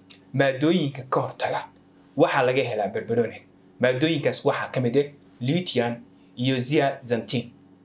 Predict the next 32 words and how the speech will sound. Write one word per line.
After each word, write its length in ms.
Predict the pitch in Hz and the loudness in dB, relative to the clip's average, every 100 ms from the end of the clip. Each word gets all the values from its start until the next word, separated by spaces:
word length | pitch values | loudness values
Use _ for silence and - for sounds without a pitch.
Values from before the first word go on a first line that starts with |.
| - - - - | -20 -20 -20 -2
Aad 200 | 160 151 | 0 2
ayay 160 | 139 127 135 | 2 2 0
araggu 280 | 127 - 110 | -2 -4 -8
ugu 200 | 113 113 | -4 -2
wanaagsan 340 | 98 - 107 | -2 -6 -8
yihiin. 200 | 104 - - 220 | -10 -16 0 2
Qodobka 300 | 190 - 120 | 2 0 -2
toddobaad, 500 | 123 120 139 147 - _ _ - - 120 | 0 2 2 0 -12 _ _ -20 -18 0
barbarooniga 760 | - 156 175 180 123 143 - - _ - - | 2 4 2 2 2 0 0 -10 _ -20 -2
gaar 260 | 143 139 143 | 0 2 0
ahaan 300 | 143 165 156 | 0 0 2
nooca 200 | 160 123 | 0 0
casaanka 500 | 120 - 135 - - | -2 0 -2 -4 -8
amaba 240 | 117 120 120 | -2 0 0
guduudka 460 | 120 139 123 - - - - - | 0 0 0 -4 -20 -20 -14 -2
wuxuu 300 | 160 147 120 | 0 2 0
gubaa 400 | 117 117 127 - - - - | 2 2 2 -2 -14 -20 0
koloriska 500 | 180 151 120 - - | 2 2 0 -2 -2
jirka, 260 | - - - - - - | -4 -4 -8 -20 -20 -2
taasoo 300 | 139 143 151 | 0 2 0
micnaheedu 540 | 139 135 165 135 117 | 0 0 2 2 0
ay 80 | 107 | -2
tahay 240 | 107 135 131 - - - 165 | 0 0 -2 -6 -20 -6 -2
in 200 | 165 143 | 0 2
miisaanka 500 | 127 120 147 120 113 | 0 2 0 -2 -4
jirka 300 | 131 - - - - | -4 -6 -10 -20 -4
uu 100 | - | -2
hoos 260 | 113 135 131 | 2 2 2
u 60 | 113 | -4
dhigo. 340 | 104 131 - - - - - - - - | 0 0 0 -14 -20 -20 -20 -20 -20 -2
Sidoo 300 | - 185 139 | 2 2 2
kale, 160 | 117 | 0